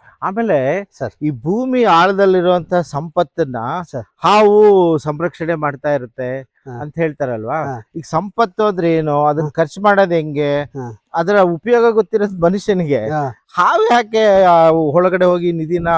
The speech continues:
Speaker 1: ಕಾಯುತ್ತೆ ಅಂತ ಜನ ಯಾಕೆ ನಂಬ್ತಾರೆ?
Speaker 2: ಸರ್, ಹಾವ್ದು ಒಂದ್ ಸ್ಪೆಷಾಲಿಟಿ ಏನು ಅಂದ್ರೆ ಸರ್,
Speaker 1: ಹ್ಮ್.
Speaker 2: ಅದು ಬಾರೋಯಿಂಗ್ ಸ್ನೇಕ್ ಅಂತಾರೆ. ಅಂದ್ರೆ ಮ-, ಈ ನೆಲದ ಒಳಗಡೆ ಇರತ್ತೆ,
Speaker 1: ಹಾ, ಹಾ.
Speaker 2: ನೀರಲ್ಲಿ ಇರತ್ತೆ,
Speaker 1: ಹಾ, ಹಾ.
Speaker 2: ಮತ್ತೆ ಭೂಮಿ ಮೇಲೂ ಇರತ್ತೆ. ಟ್ರೀ
Speaker 1: ಹಾ.
Speaker 2: ಸ್ನೇಕ್ ಗಳೆಲ್ಲ ಮೇಲ್ಗಡೆ ಮರದ ಮೇಲೆ
Speaker 1: ಮರದ
Speaker 2: ಇರತ್ತೆ.
Speaker 1: ಮೇಲೆ ಇರುತ್ತೆ.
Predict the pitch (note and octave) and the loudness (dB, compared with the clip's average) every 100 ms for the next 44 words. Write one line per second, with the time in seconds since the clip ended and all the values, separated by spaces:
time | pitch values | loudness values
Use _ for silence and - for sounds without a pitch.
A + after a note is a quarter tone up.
0 | D3+ C#3+ D3+ D#3 D#3+ E3 D#3 D#3+ C#3 C#3+ | 0 -2 -2 -2 -2 -8 -8 -10 -10 -8
1 | D3 C#3+ F#3+ G#3 F3+ D3 C#3+ C3+ C3+ C3+ | -4 -4 -6 -10 -12 -8 -6 -4 -6 -8
2 | _ - D#3 D3+ C#3+ D#3 F#3+ B3 F#3+ G3 | _ -6 -4 -4 -4 -2 -2 -2 -4 -4
3 | F#3 D3+ - C#3+ G#3+ A3+ G3 F#3+ D#3+ C3 | -6 -10 -8 -6 -4 -4 -2 -2 -2 -4
4 | G#2+ F#2+ B2+ D#3+ - A#2+ F#2 C#3 E3+ G3+ | -8 -10 -10 -12 -14 -20 -6 -4 0 2
5 | F3 D3 C#3+ F3 G3 F3 - C#3+ - A2+ | 2 0 2 4 4 2 -4 -8 -8 -10
6 | A2 A2 E3+ B3 G3+ E3+ F3 D#3+ D3 B2+ | -8 -6 0 2 4 4 2 2 0 -2
7 | B2+ C3 C3+ D3+ C3+ A#2+ A2+ C3 F3+ F#3 | -6 -8 -6 -4 -4 -6 -4 -2 -2 0
8 | C#3+ D#3+ F3 C#3 A2+ - A2 _ - C3+ | -2 0 0 -2 -6 -16 -20 _ -18 -16
9 | B2 A#2 C#3+ F3 A3 G#3+ B2 F#2 - _ | -16 -10 -2 0 2 0 -2 -12 -20 _
10 | _ _ - C#3+ A#2+ A2+ F#2+ E3+ B3+ D3 | _ _ -12 -12 -10 -14 -6 -6 -4 -2
11 | E3 G#3+ G3 E3 E3 A#2+ G#2 C#3+ F#3+ - | 0 2 0 0 -2 -6 -8 -12 -14 -4
12 | C#4+ C4 E3 F#3+ D#3+ D#3 F3+ G3 B2+ A2+ | -4 -2 0 0 0 -4 -4 -4 -4 -6
13 | G#2 G#2+ A2 B2+ E3 D3 D3+ C3+ C3+ A#2 | -10 -10 -10 -4 -4 -2 -6 -6 -8 -12
14 | A2+ G#2 F#2 _ | -14 -14 -20 _